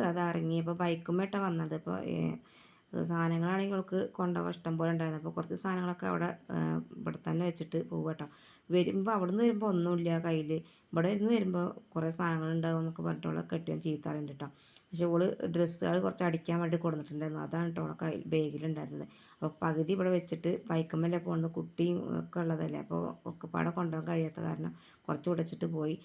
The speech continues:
പിന്നെ അമ്മയും മേമയൊക്കെ എന്താ ഒരു പരിപാടി ഉണ്ടായിരുന്നു ട്ടോ. ശ്രീകൃഷ്ണ, ശ്രീനാരായണ ഗുരുവിൻ്റെ എന്തൊരു പരിപാടി ഉണ്ട് അങ്ങാടിപ്പു-, അങ്ങാടിപ്പുറത്ത് പറഞ്ഞിട്ട് അവരങ്ങോട്ട് പോയി. അതുകൊണ്ട് അനിയത്തി,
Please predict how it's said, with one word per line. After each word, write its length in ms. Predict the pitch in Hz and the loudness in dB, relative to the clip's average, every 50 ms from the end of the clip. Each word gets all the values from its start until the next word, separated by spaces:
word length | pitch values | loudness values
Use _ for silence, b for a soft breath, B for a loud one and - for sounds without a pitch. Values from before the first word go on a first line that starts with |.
| B B B B B | B B B B B
പിന്നെ 220 | B - 165 180 190 | B 2 2 2 2
അമ്മയും 420 | 226 202 170 165 165 180 202 220 | 2 2 4 4 4 4 4 4
മേമയൊക്കെ 500 | 226 214 185 170 170 170 170 170 175 175 180 - - | 4 4 4 4 2 2 0 2 2 0 0 0 -2
എന്താ 320 | 185 165 160 151 156 156 156 156 | 0 0 0 0 0 -2 -2 -2
ഒരു 120 | 156 156 165 | -4 -4 0
പരിപാടി 460 | - 185 170 165 160 160 156 151 170 | 0 2 4 4 4 2 2 2 2
ഉണ്ടായിരുന്നു 180 | 165 165 165 160 156 | 2 4 2 2 0
ട്ടോ. 140 | 160 160 156 | 0 0 0
ശ്രീകൃഷ്ണ, 560 | 147 - - 165 160 151 160 160 - 156 165 160 160 160 - - _ _ _ _ _ | 0 0 0 0 2 2 0 -2 -2 -4 -2 0 0 -2 -2 -6 _ _ _ _ _
ശ്രീനാരായണ 600 | - - 175 165 165 165 165 165 165 165 165 170 | -6 0 2 4 4 4 4 4 4 4 4 2
ഗുരുവിൻ്റെ 360 | 165 165 165 165 165 170 170 175 | 4 4 4 4 4 2 2 0
എന്തൊരു 220 | 170 170 165 165 | 0 -2 -2 -2
പരിപാടി 380 | 175 175 165 165 156 160 156 160 | -2 -2 0 0 0 0 0 0
ഉണ്ട് 140 | 160 160 165 | 0 0 0
അങ്ങാടിപ്പു-, 440 | 160 160 156 151 156 - - - - | -2 -2 -4 -8 -8 -8 -10 -10 -8
അങ്ങാടിപ്പുറത്ത് 520 | - - 156 156 151 147 - 151 - - 165 | -4 -4 -2 -2 -4 -6 -8 -10 -4 0 0
പറഞ്ഞിട്ട് 280 | 165 156 151 - 175 175 B B B B B B B | 0 0 0 -2 -4 -4 B B B B B B B
അവരങ്ങോട്ട് 500 | - 156 156 160 208 220 185 156 156 - | 0 0 2 2 2 2 2 0 0 -2
പോയി. 240 | 165 165 165 160 156 | -2 0 2 2 2
അതുകൊണ്ട് 400 | - 147 151 151 156 156 156 175 | 0 -2 -2 -2 0 0 2 2
അനിയത്തി, 500 | 180 170 160 160 160 156 151 - 202 214 | 2 2 2 2 2 0 -2 -2 -2 -2